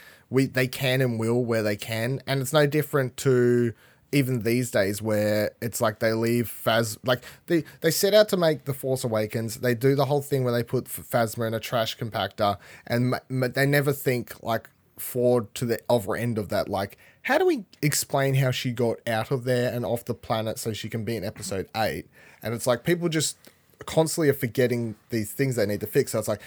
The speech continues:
"Oh, we fixed that in the comic." And it's like, other random characters and things that happen, even in The Force Awakens, it's like they're just fixing 'em in other spin-off things. It's like just a constant,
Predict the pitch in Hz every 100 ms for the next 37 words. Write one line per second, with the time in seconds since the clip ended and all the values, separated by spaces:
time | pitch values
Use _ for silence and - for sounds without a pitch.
0 | - - 127 135 185 - 160 135 131 92
1 | - - - _ 113 110 104 117 101 98
2 | - _ - - 156 170 147 147 143 127
3 | 139 127 127 139 123 117 135 131 117 123
4 | 127 147 247 277 269 254 202 202 160 175
5 | 214 120 110 120 110 123 120 131 - -
6 | - - - - 185 - 143 123 117 113
7 | - _ _ - 139 123 - 120 101 92
8 | 95 90 120 120 117 - - 135 135 -
9 | 160 156 - 151